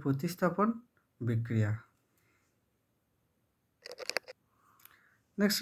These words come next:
লাইফ সায়েন্সটা। এক নম্বর, সঠিক উত্তরটি নির্বাচন করো।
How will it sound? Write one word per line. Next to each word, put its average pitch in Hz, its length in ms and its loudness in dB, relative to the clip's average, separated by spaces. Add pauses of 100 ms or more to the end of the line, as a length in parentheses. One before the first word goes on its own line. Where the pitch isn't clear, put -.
(100)
লাইফ 214 180 10 (140)
সায়েন্সটা। 139 440 6 (680)
এক 170 180 0
নম্বর, 147 260 8
সঠিক 190 400 4
উত্তরটি 226 280 2 (100)
নির্বাচন 151 360 6 (100)
করো। 113 180 0